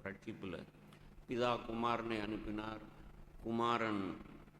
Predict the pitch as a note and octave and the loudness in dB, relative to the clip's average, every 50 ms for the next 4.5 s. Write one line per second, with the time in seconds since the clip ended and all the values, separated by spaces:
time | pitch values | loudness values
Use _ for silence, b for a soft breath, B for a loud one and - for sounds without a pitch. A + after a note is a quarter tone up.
0 | - - - - - G2+ G2+ G2+ G2+ G2+ G2 G2+ G2+ G#2+ G#2+ A2+ A2+ A#2 A#2+ A2+ | -18 -18 -18 -8 0 2 2 4 4 2 2 0 0 2 2 2 2 0 0 -2
1 | - - - - - A#2+ A2+ F#2+ G2 G2 G#2 G#2+ A2+ A#2 A2+ A2 G#2+ G#2+ G#2+ G#2+ | -2 -8 -12 -6 -4 -2 0 2 2 2 2 2 2 2 2 2 0 0 -2 -2
2 | G2 G#2 G2+ G2+ G2 - - A2 G#2 F#2+ F2+ E2 C#2 - - - - - F#2+ F#2+ | -2 -2 -2 -4 -4 -6 -4 -2 0 0 0 -2 -6 -8 -12 -8 -4 -2 -2 0
3 | G2 G2 F#2+ F#2 - - - F#2+ F2+ G#2+ A2 A2 A2 G#2 G#2+ G#2 G#2 G#2+ G#2 G#2 | 0 0 -2 -2 -4 -6 -2 -2 0 0 0 0 0 0 0 0 0 0 0 -2
4 | G#2 - - G2+ G2+ G#2 G#2+ G#2+ G#2 | -6 -4 0 2 2 2 2 0 -2